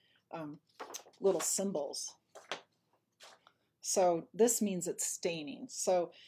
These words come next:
nickel azo yellow is, again, a modern pigment. It's made in the lab.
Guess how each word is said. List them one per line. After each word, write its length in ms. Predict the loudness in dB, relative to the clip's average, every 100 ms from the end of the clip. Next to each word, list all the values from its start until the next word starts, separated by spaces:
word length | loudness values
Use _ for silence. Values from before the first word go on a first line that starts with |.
| -14 -2
nickel 300 | 0 2 4
azo 260 | 4 4 0
yellow 540 | 2 4 4 4 2
is, 140 | -2 -4
again, 260 | -4 -6
a 40 | -6
modern 460 | -2 0 0 -2
pigment. 480 | -6 -8 -4 -4 -4 -6
It's 200 | -10 -6
made 200 | -4 -4
in 100 | -4
the 80 | -6
lab. 400 | -4 -2 -2